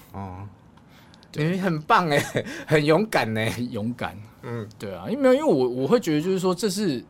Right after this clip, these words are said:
Speaker 2: 这也是维护自己的尊严跟自己的，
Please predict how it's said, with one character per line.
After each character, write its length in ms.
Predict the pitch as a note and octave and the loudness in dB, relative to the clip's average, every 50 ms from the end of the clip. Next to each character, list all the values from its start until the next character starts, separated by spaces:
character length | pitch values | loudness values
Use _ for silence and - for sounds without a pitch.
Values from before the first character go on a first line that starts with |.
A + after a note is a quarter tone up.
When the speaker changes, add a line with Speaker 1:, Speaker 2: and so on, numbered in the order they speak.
| - - - - - - - - - - - - - - - - - | -20 -20 -20 -20 -18 -18 -18 -18 -18 -20 -20 -20 -20 -20 -20 -20 -14
Speaker 2:
这 140 | - - C#4+ | -6 -2 0
也 160 | B3 D3 A2+ | 0 2 0
是 380 | A2+ - F3 D3+ C3+ A#2 G2+ F#2+ F#2 - - - C3+ | 0 0 0 0 0 0 -2 -6 -8 -14 -16 -12 -6
维 220 | C3 C3 B2+ D3 | -2 0 0 0
护 200 | D#3 E3+ G#3+ F#3+ | 0 0 0 -2
自 220 | D#3+ - - F3+ D#3 | -2 -4 -4 -6 -6
己 240 | - - - G2 F#2 | -6 -6 -8 -8 -8
的 240 | F2+ F#2+ F#2 F2+ F#2 - - - - | -8 -10 -10 -10 -12 -16 -20 -20 -8
尊 320 | - - D#3+ D#3 D#3+ D#3 C#3 | -2 0 0 0 0 0 -2
严 260 | A#2+ F#2+ F2 F2+ G2 | -4 -4 -6 -8 -8
跟 200 | G#2+ B2 A#2+ B2+ | -4 -2 -2 -2
自 140 | B2 - E3+ | -2 -4 -8
己 180 | D3 - G#2 F#2 | -10 -8 -10 -10
的， 320 | F#2 F#2 F2+ F2 E2+ F2 | -10 -10 -10 -12 -12 -14